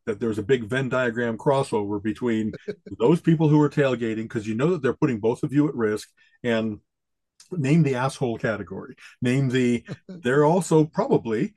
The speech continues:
Speaker 1: the guy who would cut you off in line in real life, the guy who has a gun in his car, the guy who I'm willing to
Speaker 2: Right.
Speaker 1: attribute, he, he's probably, you know,
Speaker 2: You
Speaker 1: I'll
Speaker 2: wouldn't
Speaker 1: stop
Speaker 2: wanna
Speaker 1: there.
Speaker 2: play a board game with them.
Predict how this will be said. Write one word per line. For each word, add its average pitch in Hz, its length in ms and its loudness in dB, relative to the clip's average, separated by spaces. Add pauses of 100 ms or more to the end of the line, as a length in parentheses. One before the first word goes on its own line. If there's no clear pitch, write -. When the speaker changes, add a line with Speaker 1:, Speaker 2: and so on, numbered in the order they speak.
(140)
Speaker 1:
the 113 100 -4
guy 147 200 0
who 190 160 2
would 160 160 0
cut 185 240 -2
you 175 100 0
off 175 200 -2
in 175 100 2
line 165 320 0
in 180 120 0
real 262 180 -4
life, 107 220 -10
the 120 80 -8
guy 143 180 0
who 180 160 4
has 202 180 0
a 220 60 0
gun 262 260 0
in 151 80 2
his 107 160 -6
car, 110 240 -10
the 139 100 -4
guy 175 220 0
who 170 180 6 (240)
I'm 139 140 4
willing 165 260 2
to 151 80 2
Speaker 2:
Right. 135 60 2
Speaker 1:
attribute, 143 420 0
he, 196 160 0
he's 226 160 0
probably, 165 300 -2
you 156 200 0
know, 147 300 2 (1800)
Speaker 2:
You - 80 -4
Speaker 1:
I'll 170 60 -6
Speaker 2:
wouldn't 240 180 -2
Speaker 1:
stop 233 60 -2
Speaker 2:
wanna 208 140 0
Speaker 1:
there. - 60 -6
Speaker 2:
play 185 140 0
a 165 60 0
board 151 300 0
game 135 220 -4
with 120 160 -8
them. 110 180 -18